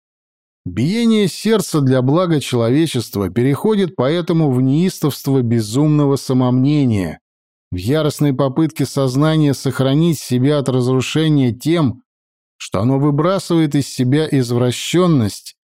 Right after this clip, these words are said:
которая есть оно само, и старается рассматривать и провозгласить её некоторым иным. Таким образом, оно провозглашает общий порядок извращением закона сердца и его счастья,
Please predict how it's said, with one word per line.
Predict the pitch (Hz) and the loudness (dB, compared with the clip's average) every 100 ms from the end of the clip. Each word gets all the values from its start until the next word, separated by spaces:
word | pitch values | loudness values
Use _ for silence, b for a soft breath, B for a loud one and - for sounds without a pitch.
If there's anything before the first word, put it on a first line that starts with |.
| _ _ | _ _
которая | 104 101 139 131 123 | -4 -2 0 0 0
есть | 117 120 160 - - | 0 0 -2 -4 -6
оно | 139 120 123 | -2 0 0
само, | 117 - 123 127 107 78 - _ _ _ _ _ | -2 -2 0 2 0 -4 -12 _ _ _ _ _
и | 101 | -10
старается | - 123 151 180 156 151 | -4 -2 0 0 -2 0
рассматривать | 139 139 - 143 170 170 147 135 117 | 0 0 -2 0 0 2 2 2 0
и | - 131 | -2 -2
провозгласить | 120 120 120 110 120 113 - 185 175 | 0 0 0 0 0 -2 -2 -4 -2
её | 170 160 151 - _ _ | 0 2 0 -4 _ _
некоторым | 104 117 131 120 117 120 117 117 | 0 0 0 -2 -2 -2 -2 -2
иным. | 123 113 110 98 76 - _ _ _ _ _ _ _ _ _ | -2 0 0 -2 -6 -12 _ _ _ _ _ _ _ _ _
Таким | 104 101 170 226 | -6 -4 0 2
образом, | 240 214 180 175 | 2 0 0 0
оно | 160 175 196 | 2 2 0
провозглашает | 165 160 147 143 143 - 185 190 165 147 | 0 0 0 0 0 -2 -2 0 0 0
общий | 170 - 143 | -2 0 -2
порядок | 123 127 139 170 156 127 | 0 0 0 0 -2 0
извращением | 127 113 113 113 - 160 175 151 123 | -2 0 0 -2 -2 0 2 2 2
закона | 107 117 156 160 139 | 0 -2 0 2 0
сердца | - - 190 175 - 156 | -2 -2 0 -2 -2 -2
и | 139 - | -2 0
его | 160 151 151 151 | 2 2 2 0
счастья, | - - 160 143 - - 98 78 | -4 -2 0 0 -2 -6 -4 -4